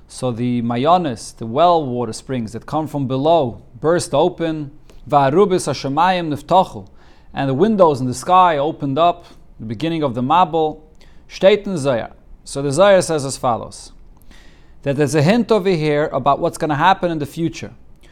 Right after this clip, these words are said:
Ubishit meyeshnin lishitisa, in the six hundredth year of the sixth millennium,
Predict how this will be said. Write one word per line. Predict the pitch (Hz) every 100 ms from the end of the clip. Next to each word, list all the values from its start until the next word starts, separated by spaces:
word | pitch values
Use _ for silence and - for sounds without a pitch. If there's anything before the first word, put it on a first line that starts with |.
| - -
Ubishit | 143 147 - 202 202
meyeshnin | 185 185 185 - - 175 185 180 175
lishitisa, | 160 - 156 - 143 - 170 175 170 165 - - - - - -
in | 147
the | 131
six | - 196 -
hundredth | 165 185 175 165
year | 156 165 170 165 170 - - -
of | 147
the | 127
sixth | 123 185 180 -
millennium, | 151 156 170 170 170 165